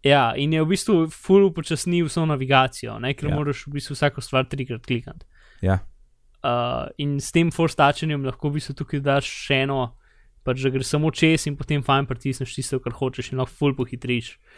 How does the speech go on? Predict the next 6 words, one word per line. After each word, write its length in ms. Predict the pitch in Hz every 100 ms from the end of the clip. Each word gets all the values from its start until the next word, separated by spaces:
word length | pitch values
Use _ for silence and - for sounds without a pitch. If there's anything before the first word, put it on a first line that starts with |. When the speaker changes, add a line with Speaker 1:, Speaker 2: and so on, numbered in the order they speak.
| -
Speaker 2:
Mhm. 300 | 92 92 101
Speaker 1:
eh, 640 | 110 - - - - 277 571 _ _ _
Speaker 2:
Ja. 120 | - -
Speaker 1:
interakcijo, 720 | 131 127 123 120 - - 120
ne. 200 | 120 127 - _ _ _ _ _ _ _ _ _ _ _ _ _ _ _ _ _ _
Tako, 320 | _ 120 117